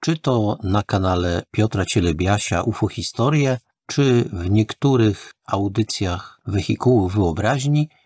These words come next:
bardzo często pojawia się pojęcie obcy, extraterrestrial, alien. Chciałbym Państwu dzisiaj zaproponować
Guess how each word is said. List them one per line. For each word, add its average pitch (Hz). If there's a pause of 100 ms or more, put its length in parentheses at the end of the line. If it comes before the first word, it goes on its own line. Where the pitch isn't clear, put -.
(100)
bardzo 196
często 135 (120)
pojawia 92
się 90 (400)
pojęcie 90 (640)
obcy, - (380)
extraterrestrial, 101 (320)
alien. 92 (340)
Chciałbym 311
Państwu 240
dzisiaj 143
zaproponować 156